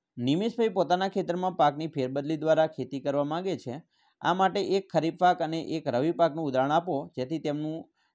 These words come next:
જમીનમાં નાઇટ્રોજનનું પ્રમાણ જળવાઈ રહે. તો મિત્રો, નિમેશભાઈ પોતાના ખેતરમાં પાકની ફેરબદલી દ્વારા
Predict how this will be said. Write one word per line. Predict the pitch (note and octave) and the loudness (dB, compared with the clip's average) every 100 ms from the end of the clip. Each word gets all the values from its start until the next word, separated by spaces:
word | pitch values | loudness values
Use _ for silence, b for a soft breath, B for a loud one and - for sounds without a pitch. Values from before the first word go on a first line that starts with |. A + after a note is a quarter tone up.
| - | -8
જમીનમાં | B2+ C3 E3 F3+ F#3+ | -2 0 0 0 -2
નાઇટ્રોજનનું | D#3 C3+ C3 D#3+ E3 E3+ | 2 0 0 -4 -2 -4
પ્રમાણ | D3 A#2 D3+ F3 | -4 -4 -4 -2
જળવાઈ | C#3+ D#3+ A2+ | 2 4 2
રહે. | F2+ F2+ F#2 - _ _ _ _ - | -2 -8 -12 -16 _ _ _ _ -8
તો | F#3 | -6
મિત્રો, | G#3 A3 | -2 0
નિમેશભાઈ | E3+ C#3 F3+ F#3 G#3 | 2 2 2 0 -2
પોતાના | F#3 E3 E3+ F3 | 0 -2 -2 -2
ખેતરમાં | E3 C#3+ D3+ D#3+ D#3 | -2 -4 -4 -4 2
પાકની | C3 C#3 C#3 | 0 0 -6
ફેરબદલી | C3 A#2+ A#2+ A#2+ C#3 - | -4 -4 -4 -4 -4 -6
દ્વારા | G#2+ B2 B2+ C3+ | -2 0 2 0